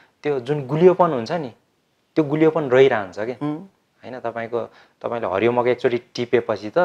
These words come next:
Speaker 1: तपाईँको त्यो इन्जाइमेटिक रियाक्सन भएर त्यो सुगर बिस्तारै स्टार्चमा चेन्ज हुन्छ, होइन, गुलियोपन हराउँदै जान्छ।
Speaker 2: उम्।
Speaker 1: एउटा त्यो भयो। अर्को चाहिँ, अ, त्यो सुकेको मकैलाई तपाईँले जति पकाए पनि त्यो नरम हुँदैन नि, त्यस्तो नरम हुँदैन नि त।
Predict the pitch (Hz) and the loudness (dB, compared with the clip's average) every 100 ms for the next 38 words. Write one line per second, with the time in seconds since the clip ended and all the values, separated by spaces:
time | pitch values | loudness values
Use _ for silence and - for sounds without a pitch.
0 | 143 - _ _ 113 117 117 120 123 120 | -2 -8 _ _ -12 -8 -6 -4 0 0
1 | 120 117 110 113 107 - 107 90 92 135 | 0 -2 0 0 0 -4 -8 -6 -6 -4
2 | 131 - 120 120 113 - 110 120 117 117 | -6 -4 -2 0 -2 -4 -4 -2 0 0
3 | 110 104 113 95 85 - _ _ _ - | 0 -4 -8 -8 -12 -20 _ _ _ -16
4 | 110 120 117 117 120 87 95 110 117 98 | -12 -6 0 2 0 0 0 2 0 0
5 | 85 - _ 127 139 _ _ 147 139 - | -10 -20 _ -14 -14 _ _ 2 4 4
6 | 147 113 104 - _ - - _ 165 175 | 4 2 -2 -8 _ -20 -20 _ 2 2
7 | 190 185 196 185 - _ _ _ _ _ | 2 0 -4 -6 -12 _ _ _ _ _
8 | _ 131 120 113 113 120 _ 160 - 175 | _ -12 -10 -10 -12 -16 _ -10 -6 0
9 | 185 185 175 175 175 175 170 147 135 175 | 2 2 -2 -2 -2 -4 -4 -4 -4 0
10 | 175 165 165 165 180 175 160 156 135 117 | 0 2 0 0 -6 -8 -6 -6 -4 -8
11 | 110 110 117 _ _ _ 139 147 160 170 | -10 -12 -16 _ _ _ -4 0 2 0
12 | 127 139 180 160 - 156 156 156 127 113 | -2 -2 -2 -6 -6 -4 -2 -4 -6 -6
13 | 160 160 117 | -6 -10 -14